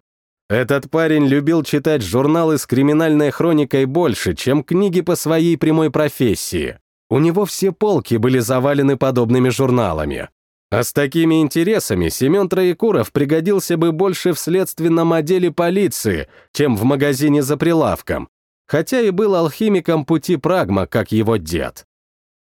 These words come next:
"Где ты был сегодня утром, Алексей?" спросил он после долгого разглядывания моего нового костюма, который мне одолжил профессор. "Пятая ступень на лестнице скрипнула только трижды за сегодняшнее утро.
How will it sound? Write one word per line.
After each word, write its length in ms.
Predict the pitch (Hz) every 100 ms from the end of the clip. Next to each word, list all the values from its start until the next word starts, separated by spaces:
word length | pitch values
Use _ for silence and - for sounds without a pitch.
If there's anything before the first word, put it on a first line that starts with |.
| _
"Где 240 | 147 139 247
ты 100 | 302
был 140 | 320
сегодня 380 | - 294 269 294
утром, 320 | 254 - 123
Алексей?" 540 | 220 269 - 113 69 _ _ _ -
спросил 640 | - 104 123 147 208 190
он 160 | 170 151
после 380 | 156 - 139
долгого 460 | 139 180 170 147 139
разглядывания 720 | 135 117 127 170 151 139 131
моего 400 | 127 120 131 160
нового 400 | 151 143 123 113
костюма, 600 | 117 117 - - 180 165 143
который 480 | - 131 202 190
мне 260 | 175 170 165
одолжил 460 | 147 143 127 127 123
профессор. 840 | 135 120 - 90 - - 71 - _ _ _ _
"Пятая 360 | 151 151 151 151
ступень 380 | - 156 170 165
на 140 | 156
лестнице 560 | 175 247 - 160 - 131
скрипнула 580 | - 185 208 202 208
только 340 | 202 214 202 226
трижды 400 | 262 277 123 147
за 140 | 131
сегодняшнее 680 | 135 160 147 156 - 190 180
утро. 400 | 156 107 85